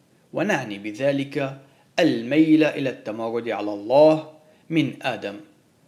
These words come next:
رومية خمسة اثناش، وهو الذي تمرد على الله في جنة عدن، سفر التكوين الأصحاح الثالث. ويشير الوحي المقدس في يوحنا ثلاثة تسعتاش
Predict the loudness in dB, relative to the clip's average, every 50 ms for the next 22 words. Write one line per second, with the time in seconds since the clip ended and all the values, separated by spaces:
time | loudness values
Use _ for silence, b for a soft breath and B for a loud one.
0 | _ _ 0 2 4 4 4 2 0 0 -2 -4 -4 -2 -2 -2 -2 -2 -4 -6
1 | -6 -6 -10 -12 -12 -12 -12 -14 -16 -18 -20 _ _ b b b b b b b
2 | b b b 2 4 6 6 8 8 8 8 6 6 6 4 2 2 -2 -6 -4
3 | -6 -6 -4 -2 0 0 0 -2 -4 -6 -6 -8 -8 -10 -12 -12 -4 0 2 2
4 | 2 2 -2 -6 -8 -8 -8 -8 -6 -8 -8 -8 -8 -8 -6 -6 -6 -8 -8 -8
5 | -10 -10 -12 -12 -16 -20 _ _ _ _ -12 -10 -10 -8 -8 -10 -12 -12 -16 -18
6 | -14 -10 -8 -6 -6 -6 -6 -8 -10 -10 -10 -10 -8 -6 -6 -6 -8 -10 -16 -14
7 | -12 -12 -10 -12 -14 -18 -20 -20 _ _ _ _ _ b b b b b b b
8 | b b b 0 4 6 6 6 4 4 2 2 4 4 4 2 2 0 0 -2
9 | -2 -6 -10 -10 -8 -8 -8 -6 -4 -4 -4 -4 -4 -6 -8 -10 -12 -12 -10 -10
10 | -8 -8 -10 -8 -8 -6 -6 -4 -6 -8 -8 -6 -4 -4 -4 -4 -8 -12 -14 -14
11 | -14 -14 -14 -10 -6 -2 2 2 2 2 2 -2 -4 -10